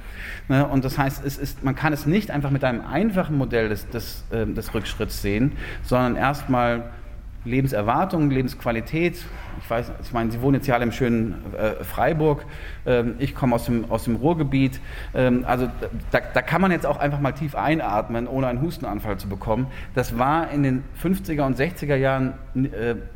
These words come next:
nicht unbedingt so. Und das heißt, wir versuchen eben ein, ein Modell zu entwickeln, wo wir schon noch den Fortschritt moderner Gesellschaften dahingehend reflektieren, aber genau sagen,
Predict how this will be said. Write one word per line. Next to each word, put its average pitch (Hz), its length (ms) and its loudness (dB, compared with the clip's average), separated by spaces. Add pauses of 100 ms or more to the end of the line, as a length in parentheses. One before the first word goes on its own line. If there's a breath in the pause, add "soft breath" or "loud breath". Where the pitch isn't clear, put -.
nicht 160 300 2
unbedingt 98 480 0
so. 71 180 -6 (320 loud breath)
Und 117 100 2
das 117 180 0
heißt, 120 260 2 (460 loud breath)
wir 143 160 6
versuchen 147 400 4
eben 131 360 4
ein, 120 200 -2
ein 117 140 2
Modell 117 360 2
zu 175 140 -2
entwickeln, 139 500 2
wo 127 100 0
wir 120 80 -2
schon 151 260 2
noch 160 120 2
den 135 140 0
Fortschritt 139 400 -2
moderner 120 300 0
Gesellschaften 120 840 0 (320 loud breath)
dahingehend 127 640 2
reflektieren, 135 560 0
aber 131 420 0 (300 loud breath)
genau 127 300 4
sagen, 135 340 2